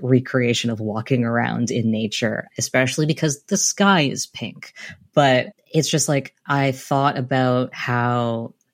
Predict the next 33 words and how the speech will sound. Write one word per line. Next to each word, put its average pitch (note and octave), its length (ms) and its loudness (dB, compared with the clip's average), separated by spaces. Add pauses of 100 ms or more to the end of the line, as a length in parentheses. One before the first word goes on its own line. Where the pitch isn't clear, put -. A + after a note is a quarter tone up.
(140)
the C3 80 0
visuals C#3+ 880 2
of B2+ 300 0
the C3+ 60 0
game B2+ 480 2
looked B2 500 -2 (300)
with C3 340 0
the A#2+ 460 -2 (220)
sounds C#3+ 920 0
that C3 120 -2
you're C3 140 -4
hearing C#3 680 0
as B2 300 -4
you're B2+ 80 -12
playing B2+ 440 0
it. B2 200 -2 (300)
And C3 140 -2
then C3 140 2
also, B2+ 720 0 (260)
I - 40 -20
guess G3 180 -2
I A#3 60 6
do F3+ 160 4
a C3+ 60 2
sensory A#2+ 680 0
approach A2 460 -6
of, - 120 -10
like, A2 360 -4
what G3+ 120 2
are F3 140 0
all C3 160 2
your B2 160 0
senses A2+ 600 -2